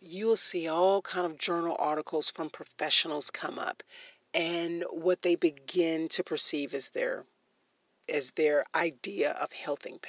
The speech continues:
healthy parenting. This looks nothing like the parenting magazine. If you just read the highlights without clicking on something,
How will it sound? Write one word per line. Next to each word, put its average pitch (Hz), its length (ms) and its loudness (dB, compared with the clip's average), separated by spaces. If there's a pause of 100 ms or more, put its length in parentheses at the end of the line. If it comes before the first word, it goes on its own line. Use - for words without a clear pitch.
(100)
healthy 165 340 -4
parenting. 117 440 -10 (440)
This - 220 -8
looks 208 220 -4
nothing 170 560 -10
like 139 240 -4
the 143 80 -10
parenting 135 400 -10
magazine. - 420 -14 (480)
If 294 220 0
you 370 100 8
just 285 200 -2
read 202 200 0
the 196 80 0
highlights 160 460 2
without 143 260 0
clicking 175 340 -4
on 170 140 0
something, 208 460 -6